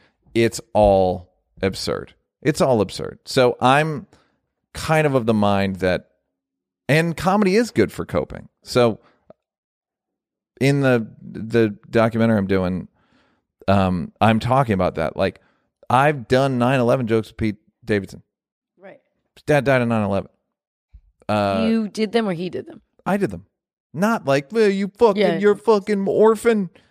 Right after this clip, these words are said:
Speaker 1: Like, there are ways to do <laughs> jokes. Um, there are ways to do jokes about something, and it's not,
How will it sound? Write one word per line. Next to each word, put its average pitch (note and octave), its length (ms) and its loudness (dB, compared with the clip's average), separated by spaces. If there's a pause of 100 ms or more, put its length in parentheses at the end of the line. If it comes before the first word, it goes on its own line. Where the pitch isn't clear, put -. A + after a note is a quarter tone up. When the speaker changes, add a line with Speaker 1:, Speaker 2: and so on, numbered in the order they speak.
(160)
Speaker 1:
Like, D#3 220 2
there F3 200 2
are F3+ 160 6
ways F3+ 440 2
to E3+ 100 -4
do D#3+ 240 -2
<laughs> - 0 -
jokes. - 880 -4 (600)
Um, A2 640 0 (460)
there C#3+ 240 2
are C#3+ 100 4
ways D3 380 2
to D#3 120 -6
do D#3 140 2
jokes D3 680 -4 (220)
about A2 480 2
something, A2+ 580 -2
and A2+ 160 0
it's A2+ 180 -4
not, A#2+ 360 0